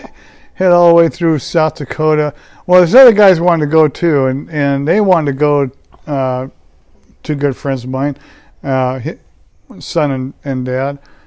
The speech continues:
and they wanted to go clear to, uh, Nova Scotia. And I said, "Well, shit, I don't wanna go that far," but, but we, <laughs> we, they went to Nova Scotia at Sioux Falls. We,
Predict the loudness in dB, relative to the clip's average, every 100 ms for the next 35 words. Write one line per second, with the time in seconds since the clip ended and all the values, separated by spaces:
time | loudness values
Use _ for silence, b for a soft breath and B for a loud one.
0 | b -10 -8 -6 -10 -16 -20 -20 -8 -2
1 | 2 2 0 2 2 2 -2 -2 0 0
2 | 0 0 0 0 -4 -2 0 0 -2 -2
3 | -2 -6 -14 -14 b b b b -10 -8
4 | -8 -10 -14 -16 -20 -16 -10 -4 -2 -2
5 | -4 -4 -2 -2 -4 -14 -16 -14 -16 -16
6 | _ b b b b _ _ -2 -2 -2
7 | _ -10 -4 -2 -4 -8 -14 -18 -6 0
8 | 0 B B B 2 4 4 0 0 2
9 | 2 0 0 0 0 -2 -4 -6 -2 -2
10 | -2 -2 -2 -2 -4 -6